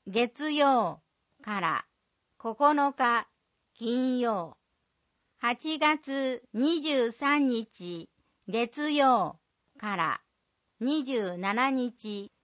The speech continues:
金曜、三十日月曜から九月三日金曜、六日月曜から十日金曜。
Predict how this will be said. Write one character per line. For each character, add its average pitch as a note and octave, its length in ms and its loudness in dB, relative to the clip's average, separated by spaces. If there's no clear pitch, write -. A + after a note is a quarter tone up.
金 B3 480 -2
曜、 G3 440 -2
三 D#4+ 420 4
十 D#4+ 320 0
日 F#3+ 640 -2
月 A3+ 400 -2
曜 A3+ 500 2
か G#3 180 -6
ら D#3+ 240 -2
九 D#4+ 180 -6
月 C4+ 540 2
三 G3 260 -6
日 A3+ 340 2
金 B3+ 440 0
曜、 G#3 460 0
六 C#4 400 0
日 C4 440 4
月 A#3 500 -4
曜 C4+ 480 2
か F3 200 -8
ら D#3 240 -8
十 C#4 400 2
日 A#3+ 340 0
金 B3+ 460 0
曜。 G3 460 -2